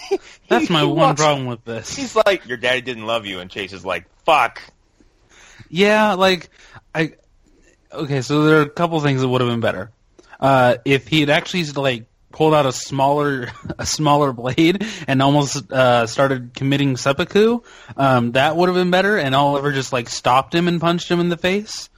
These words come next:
Speaker 2: Uh, I would have preferred that, because otherwise we're just doing this thing that I'm really bored of,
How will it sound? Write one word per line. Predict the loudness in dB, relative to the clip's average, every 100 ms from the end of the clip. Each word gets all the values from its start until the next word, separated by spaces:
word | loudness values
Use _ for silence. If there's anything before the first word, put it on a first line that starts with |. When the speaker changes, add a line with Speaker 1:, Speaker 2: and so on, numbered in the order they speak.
| -20 -20 -2
Speaker 2:
Uh, | 2 2 2 0
I | 0
would | 2 2
have | 0
preferred | -6 -10 -2 0 2 2
that, | 0 0 -4 -14 _ _ -14
because | -10 -2 0 0 -2 -10 _
otherwise | -2 0 2 4 4 0
we're | -4 -4
just | -2 -2 2
doing | 2 4 2
this | -2 -2
thing | 0 0 2 -2 -6 -12 -14
that | -2
I'm | 0 2
really | 4 4 4
bored | 4 4 4
of, | 4 0 0